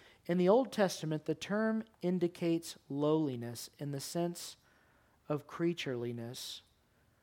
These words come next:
and the truly humble show themselves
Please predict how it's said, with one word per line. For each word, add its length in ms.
and 160
the 80
truly 500
humble 380
show 260
themselves 800